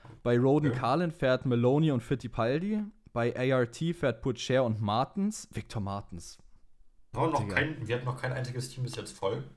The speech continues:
Speaker 2: Okay.
Speaker 1: So, dann bei Prema fährt, fahren Westi und Berman. Haben
Speaker 2: Die
Speaker 1: wir.
Speaker 2: haben wir. Jawohl.
Speaker 1: Bei
Speaker 2: Thema
Speaker 1: Hightech
Speaker 2: Mann.
Speaker 1: fährt Crawford und Hadjar.
Speaker 2: Okay.
Speaker 1: Hätte man auch wissen können. Dann bei Dams fährt Iwasa und Leclerc, haben wir.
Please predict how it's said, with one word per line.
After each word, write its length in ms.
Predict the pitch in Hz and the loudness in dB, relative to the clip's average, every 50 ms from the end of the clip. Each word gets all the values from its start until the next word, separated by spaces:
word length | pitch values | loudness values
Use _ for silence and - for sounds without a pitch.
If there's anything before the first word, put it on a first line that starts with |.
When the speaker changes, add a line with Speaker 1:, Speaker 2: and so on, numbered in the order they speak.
| _ | _
Speaker 2:
Okay. 380 | - - - - 104 107 120 131 - - - | -16 -16 -12 -10 -8 -8 -8 -8 -10 -10 -8
Speaker 1:
So, 260 | 117 117 135 143 135 | -4 -2 0 2 2
dann 300 | 123 135 131 127 123 117 101 | 4 4 4 4 2 2 2
bei 120 | 101 - 95 | 0 0 0
Prema 420 | - - 139 143 151 160 151 143 | 0 0 0 0 2 2 0 0
fährt, 420 | - - 143 123 123 127 123 - - _ _ | -2 0 0 2 2 2 0 -4 -10 _ _
fahren 340 | - - 139 123 120 117 117 | -6 -2 0 2 2 2 2
Westi 380 | 131 135 - - - - 147 127 | 2 0 0 -2 -2 -2 0 0
und 160 | 110 104 - | 0 0 0
Berman. 420 | 101 101 104 113 143 170 185 - - | -2 -2 0 0 -2 -2 -4 -4 -4
Haben 180 | - 101 101 104 | -4 -4 -2 0
Speaker 2:
Die 60 | - | 0
Speaker 1:
wir. 100 | 156 214 | 0 -2
Speaker 2:
haben 140 | - 82 80 | -2 -6 -12
wir. 260 | 80 80 78 76 - - - | -14 -14 -14 -14 -18 -20 -20
Jawohl. 480 | 85 - 82 90 92 95 92 95 - - _ _ _ _ - _ - | -16 -12 -8 -6 -4 -4 -6 -8 -12 -20 _ _ _ _ -14 _ -2
Speaker 1:
Bei 200 | 113 113 117 117 | 0 2 4 4
Speaker 2:
Thema 140 | 110 101 | 4 2
Speaker 1:
Hightech 360 | 104 123 143 151 - 180 160 - | 2 2 0 0 0 0 -2 -2
Speaker 2:
Mann. 80 | - | -4
Speaker 1:
fährt 600 | - - - - 120 123 127 127 127 120 - - | -12 -10 -4 0 2 4 4 4 4 2 0 -6
Crawford 540 | - - - 127 123 147 147 - 170 151 120 | -10 -4 0 2 4 4 4 2 2 0 0
und 180 | 117 113 107 - | 0 -2 0 0
Hadjar. 560 | 139 139 131 - - 95 90 113 143 165 160 - - - _ _ _ - - - - _ - - - - | 0 0 0 -2 -4 -2 -2 -2 -4 -4 -8 -12 -18 -20 _ _ _ -20 -20 -20 -20 _ -20 -18 -6 -2
Speaker 2:
Okay. 360 | 95 90 - - 95 120 131 135 - - - - - - | -2 -2 0 0 -2 -2 -2 -4 -10 -14 -20 -20 -20 -10
Speaker 1:
Hätte 280 | - 131 127 - 151 | -6 -6 -2 0 0
man 160 | 139 123 123 | 0 2 2
auch 200 | - 117 135 127 | 2 2 0 2
wissen 240 | 147 160 - - 170 | 0 0 0 0 0
können. 300 | - 175 160 175 196 214 - - - - - - - _ - - - - - - _ - - | 2 2 2 2 0 -2 -6 -10 -20 -20 -20 -20 -20 _ -20 -20 -20 -20 -20 -20 _ -14 -4
Dann 200 | - 131 131 139 | 0 0 2 4
bei 480 | 127 127 123 123 123 123 123 123 120 - - - - - _ _ _ _ _ - | 4 4 6 6 6 6 6 4 2 0 -4 -12 -20 -20 _ _ _ _ _ -8
Dams 460 | 120 123 120 131 147 160 156 - - | -4 -2 0 2 2 0 -2 -4 -4
fährt 400 | - 139 127 123 123 120 - - | -2 0 2 2 2 2 0 -2
Iwasa 480 | 131 120 117 117 120 - - - 156 | -2 0 2 2 2 2 2 2 2
und 200 | 123 113 113 113 | 2 2 0 -2
Leclerc, 600 | 113 113 - - - 110 110 113 131 170 196 151 - | -2 -4 -6 -4 -2 0 0 2 2 0 -2 -4 -4
haben 200 | 107 107 107 117 | -4 -2 0 0
wir. 180 | 139 175 214 | 0 0 -2